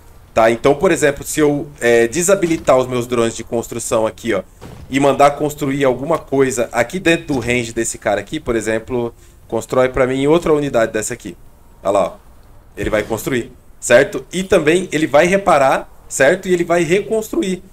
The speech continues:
Então, ele serve pra você manter o que tá em volta dele,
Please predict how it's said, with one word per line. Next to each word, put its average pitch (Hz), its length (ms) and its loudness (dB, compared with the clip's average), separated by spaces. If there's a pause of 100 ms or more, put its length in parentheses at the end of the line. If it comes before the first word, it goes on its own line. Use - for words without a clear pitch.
(340)
Então, 147 480 2
ele 151 220 0
serve 156 560 2
pra - 240 0
você 143 380 -2
manter 170 760 -2 (240)
o 127 120 -6
que - 100 -18
tá 156 180 0
em 170 60 0
volta 135 480 0
dele, 160 480 -2